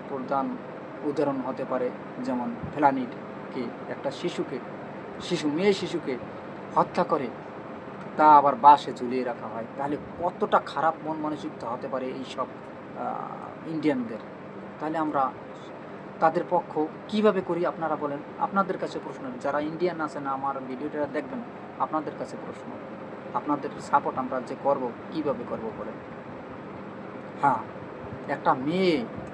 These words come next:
একটা মেয়ে ছোট শিশুকে গুলি করে হত্যা করার পর তার বাসে ঝুলিয়ে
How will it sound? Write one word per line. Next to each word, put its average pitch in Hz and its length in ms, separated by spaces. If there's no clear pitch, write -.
একটা 131 200
মেয়ে 156 460
ছোট 131 420
শিশুকে 160 560
গুলি 151 280
করে 165 160
হত্যা - 360
করার 156 340
পর 156 220
তার 135 140
বাসে 147 480
ঝুলিয়ে 160 500